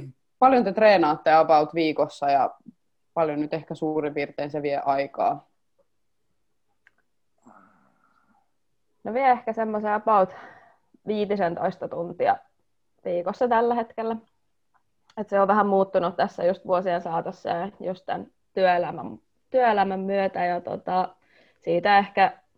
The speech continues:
Speaker 3: aika raffisti semmonen kymmenen tuntia on silleen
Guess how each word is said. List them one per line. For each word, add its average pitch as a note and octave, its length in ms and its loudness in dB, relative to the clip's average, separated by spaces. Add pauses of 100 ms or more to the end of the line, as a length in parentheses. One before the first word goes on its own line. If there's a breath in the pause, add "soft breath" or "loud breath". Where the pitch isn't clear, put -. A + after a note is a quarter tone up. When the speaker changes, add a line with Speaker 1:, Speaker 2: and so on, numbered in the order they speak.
(580)
Speaker 3:
aika F#3 220 6
raffisti F#3+ 420 4
semmonen F3+ 400 0
kymmenen F3+ 460 2
tuntia D3 460 2
on G3 100 -2
silleen E3+ 480 0